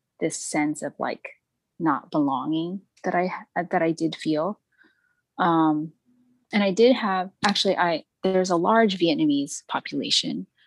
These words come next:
um, where I grew up. And so a lot of my close friends were Vietnamese, and I had a few of my friends as well. Um, but when I was in high school, I was in our school's marching band.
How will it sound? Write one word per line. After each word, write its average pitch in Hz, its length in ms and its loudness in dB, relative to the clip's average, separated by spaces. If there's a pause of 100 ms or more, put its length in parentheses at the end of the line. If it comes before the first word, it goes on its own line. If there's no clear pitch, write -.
(320)
um, 147 540 -2
where 160 220 2
I 147 80 2
grew 147 240 -4
up. 220 260 2
And 165 200 0
so 151 400 0
a 170 60 0
lot 180 180 0
of 226 60 -2
my 190 120 0
close - 340 -8
friends 139 320 -6
were 156 120 -4
Vietnamese, 160 680 0
and 220 120 0
I 226 120 -8
had 330 100 2
a - 60 -4
few 147 320 -4
of 156 60 -12 (140)
my 143 100 -6
friends 143 400 -10
as 160 140 -10
well. 147 320 -6 (680)
Um, 151 540 0 (200)
but 180 480 4 (120)
when 190 160 -2
I 180 80 0
was 180 100 -6
in 180 80 -4
high 254 240 2
school, 170 400 0
I 156 320 -2
was 160 240 -6
in 151 240 2
our 135 400 -6
school's 139 680 -4
marching 185 380 -2
band. 202 400 -4